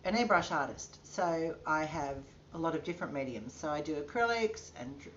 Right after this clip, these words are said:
uh, drawing with pencils, markers, ink. Um, I paint in acrylics. I've been really, really lucky that I've been a finalist in many, um, Australian competitions, um, including,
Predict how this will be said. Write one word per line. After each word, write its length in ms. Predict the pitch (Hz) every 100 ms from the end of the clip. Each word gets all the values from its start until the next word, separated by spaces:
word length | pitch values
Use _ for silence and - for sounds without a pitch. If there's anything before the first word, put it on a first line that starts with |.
| -
uh, 200 | 143 143
drawing 480 | 139 208 208 208 202
with 220 | 185 175
pencils, 880 | 214 208 208 196 185 180 175 - -
markers, 800 | 180 175 175 175 180 175 170 - - - -
ink. 400 | 170 170 - - - - - - - - -
Um, 560 | 156 151 147 143 143 - - - -
I 40 |
paint 260 | - 185 170
in 100 | 165
acrylics. 600 | 151 214 202 202 196 - - -
I've 140 | - 180
been 240 | 175 180 196
really, 300 | 214 208 196
really 260 | 185 170
lucky 300 | 156 156 175 156
that 220 | 156 143
I've 160 | 156 147
been 160 | 156
a 40 | 151
finalist 640 | - 170 165 160 147 143 156
in 100 | 143
many, 400 | 151 151 147 143
um, 420 | 147 131 135 123 127 170
Australian 420 | - 196 202 220
competitions, 880 | 240 226 240 262 247 269 262 262 254 - - -
um, 340 | 143 143 143 143
including, 960 | 156 147 - 165 156 151 143 139 135